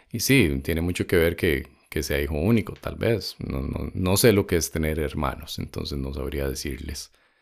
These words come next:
si con hermanos es lo mismo, pero no se avergüencen de sus papás. Ellos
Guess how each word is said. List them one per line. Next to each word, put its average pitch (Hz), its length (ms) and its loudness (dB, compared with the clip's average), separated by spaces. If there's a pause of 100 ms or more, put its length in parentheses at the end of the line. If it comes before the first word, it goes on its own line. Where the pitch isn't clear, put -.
(180)
si 73 360 -6
con 73 220 -4
hermanos 69 460 -4
es 76 80 -4
lo 73 80 -4
mismo, 98 400 2
pero 87 420 2 (400)
no 98 200 2
se 127 100 2
avergüencen 107 480 2
de 113 100 -4
sus 101 180 -2
papás. - 600 -4 (440)
Ellos 85 680 2